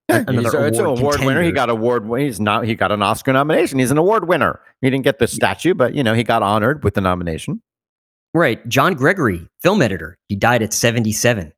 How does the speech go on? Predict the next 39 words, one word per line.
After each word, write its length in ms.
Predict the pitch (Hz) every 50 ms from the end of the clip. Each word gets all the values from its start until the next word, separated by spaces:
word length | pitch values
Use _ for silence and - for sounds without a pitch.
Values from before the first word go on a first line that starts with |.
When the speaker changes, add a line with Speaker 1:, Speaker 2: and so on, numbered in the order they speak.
| _ _
Speaker 2:
Yes. 300 | - 110 135 120 95 -
Speaker 1:
And 160 | 120 113 110
he 100 | 120 127
worked, 380 | 131 127 143 147 - _ _ -
uh, 300 | 117 95 104 107 117 117
with, 240 | 113 120 110 107 -
uh, 300 | 117 107 107 104 104 92 -
I 60 | 113
guess, 160 | 135 135 -
playwright 420 | - - 160 147 143 139 123 -
Martin 340 | - 113 117 143 - 156 131
McDonagh 480 | 110 98 101 120 120 123 117 104 104 98
on 300 | 101 104 104 104 101 - -
In 220 | 127 120 120 117
Bruges. 580 | 107 120 123 123 117 107 101 104 110 - - - - - - - - - _ _
Uh, 280 | - 120 113 110 110 107 - - _
and 160 | 135 131 127 -
I 100 | - 151
love 320 | 135 120 117 113 113 104 95
that 140 | 104 95 -
movie. 260 | 98 92 90 87 90
Speaker 2:
Yeah. 200 | 92 98 98 -
Speaker 1:
Uh, 240 | 117 110 110 110 110 -
and 200 | 139 127 117 107 - - - _ _ -
Three 200 | 127 156 190 180
Billboards 540 | 135 113 151 147 143 123 139 147 135 123 - -
Outside 480 | 110 120 117 - - 139 123 117 - -
Ebbing, 240 | 123 123 127 127
Missouri, 460 | 117 110 101 95 113 107 117 147 185 180
which, 340 | 123 110 107 - - - - -
uh, 300 | 113 104 104 104 101 98 90
that's 220 | 98 98 101 -
where 140 | 101 107 104
he 120 | 95 110
got 200 | 107 104 98 95
that 120 | - 98 98
Oscar 300 | 98 113 120 - - 104
nomination 500 | 95 92 92 90 90 90 90 - - 87
from. 300 | - - 98 98 107